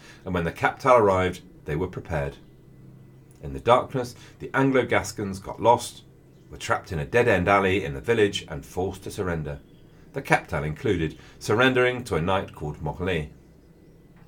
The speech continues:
"Alas, Gascony," the Captal is supposed to have said, "now you are truly lost." "What are you saying?" replied Morlaix. "Gascony has won." The Captal, who had played such a part at Poitiers,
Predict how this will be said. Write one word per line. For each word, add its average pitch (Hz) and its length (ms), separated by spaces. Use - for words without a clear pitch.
"Alas, 135 400
Gascony," 76 560
the - 80
Captal - 540
is - 100
supposed - 380
to 87 40
have 80 80
said, 92 300
"now 123 360
you 87 180
are 71 60
truly 92 440
lost." 67 380
"What - 180
are 117 60
you 107 80
saying?" 101 480
replied 71 420
Morlaix. 65 400
"Gascony - 440
has 120 140
won." 90 500
The 185 100
Captal, 85 480
who 90 120
had - 140
played 120 280
such - 260
a - 60
part 107 320
at - 140
Poitiers, 101 500